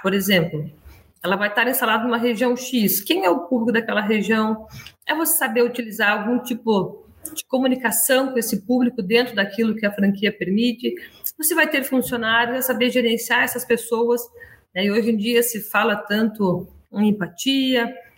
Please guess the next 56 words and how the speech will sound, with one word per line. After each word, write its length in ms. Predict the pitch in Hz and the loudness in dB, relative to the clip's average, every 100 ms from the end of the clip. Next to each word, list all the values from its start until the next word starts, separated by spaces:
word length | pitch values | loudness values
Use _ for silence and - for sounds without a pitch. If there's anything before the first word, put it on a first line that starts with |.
| _ - | _ 0
né? 200 | 214 247 | 2 2
Se 180 | - | 0
fala 300 | 208 220 220 | 0 0 0
tanto 320 | 220 226 220 226 | 0 0 2 2
em 80 | |
se 100 | 214 | 0
colocar 400 | - 220 208 202 | 0 0 2 0
no 80 | 208 | 2
lugar 300 | 214 185 180 | 2 2 0
do 140 | 180 202 | 0 0
outro, 300 | 240 254 247 | 2 0 -2
tratar 380 | 208 - 214 | -4 0 0
com 60 | 214 | 2
respeito. 600 | 202 196 - 247 - 247 | 2 2 0 0 0 0
Então, 180 | 214 247 | 0 0
é 120 | 277 | 0
saber 180 | 277 262 | -2 -2
trabalhar 360 | 240 220 196 | 0 2 2
com 100 | 196 | 0
as 100 | 226 | -4
pessoas 560 | - 190 226 240 233 214 | -4 -4 2 2 2 0
também, 440 | - 208 220 240 233 - - - _ | -2 0 2 2 0 -10 -20 -20 _
é 100 | - | -2
saber 280 | 349 320 294 | 0 0 2
gerenciar 380 | 277 269 - 262 | 2 2 2 0
um 60 | |
pouco 220 | 262 240 247 | 2 0 2
das 180 | 247 | -2
contas, 720 | - 262 311 311 202 - - _ _ _ | 0 0 2 0 0 -2 -6 _ _ _
né? 80 | 214 | 0
Não 80 | 240 | 0
é 40 | |
porque 180 | - 285 | 0 -2
você 140 | 294 | 0
comprou 360 | 277 240 240 240 | 2 0 0 -4
a 40 | |
franquia 540 | 247 233 220 247 285 269 | 0 0 2 0 0 0
que 100 | 240 | 0
ninguém 280 | 233 226 240 | 2 2 0
vai, 220 | 233 226 - - - - - - - | 0 0 -2 -10 -14 -16 -20 -20 0
você 100 | 240 | 2
não 80 | |
tem 140 | 240 247 | 2 0
que 60 | |
se 40 | - | 2
preocupar 460 | 240 233 - 202 | 2 2 0 0
com 80 | - | 0
as 80 | 220 | -2
contas 240 | 214 208 | -2 0
a 40 | 208 | 0
pagar, 380 | 196 202 202 208 | -2 0 0 0
a 40 | |
receber, 540 | 202 190 180 202 226 | -2 -4 -2 2 2
as 120 | 220 - | 0 -2
suas 160 | 208 | 0
obrigações, 720 | 196 202 185 185 240 247 254 | 2 2 2 2 4 4 2